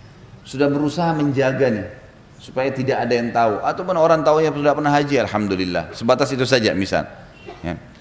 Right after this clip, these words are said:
Mungkin waktu kita tawaf sempat menangis waktu berdoa kepada Allah. Mungkin pada saat di Arafah kita sempat menangis. Mungkin kita merasa kenikmatan waktu sujud di depan, depan Ka'bah di Masjid Haram.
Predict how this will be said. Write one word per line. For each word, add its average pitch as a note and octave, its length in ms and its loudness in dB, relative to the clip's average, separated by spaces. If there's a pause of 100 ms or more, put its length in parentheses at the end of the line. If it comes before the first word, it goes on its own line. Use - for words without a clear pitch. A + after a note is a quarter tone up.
(200)
Mungkin F3+ 500 0
waktu D#3 240 -2
kita D3+ 240 -4
tawaf D#3+ 380 2
sempat D3+ 260 -2
menangis F3+ 640 0 (240)
waktu B2 240 2
berdoa C3+ 300 6
kepada B2 260 6
Allah. G#2 380 4 (340)
Mungkin D3 560 -2
pada B2+ 180 -2
saat A#2+ 240 -4
di A2+ 120 -2
Arafah C#3 880 0 (100)
kita F2+ 180 -6
sempat G2+ 300 -2
menangis. A#2 640 2 (320)
Mungkin D#3+ 560 2
kita C3+ 240 2
merasa C3 400 2
kenikmatan C#3+ 720 0
waktu B2 240 -2
sujud C3+ 240 -4
di A#2 80 -4
depan, A2 420 -6
depan A2 300 -4
Ka'bah A2 320 -2
di G2 80 -2
Masjid G2 240 -6
Haram. A2 320 -2